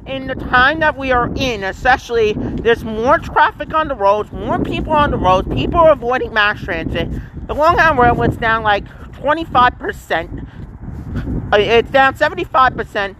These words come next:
of pre-pandemic levels. Uh, Metro North's down, like, eighty percent of pre-pandemic levels. The subways is down, I forget exactly how much. Uh, I,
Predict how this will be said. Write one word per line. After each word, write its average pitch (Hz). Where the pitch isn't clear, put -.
of -
pre-pandemic 196
levels. 156
Uh, 170
Metro 294
North's 247
down, 202
like, 170
eighty 170
percent 147
of 151
pre-pandemic 156
levels. 143
The 180
subways 285
is 175
down, 175
I 165
forget 175
exactly 170
how 156
much. 135
Uh, 165
I, 196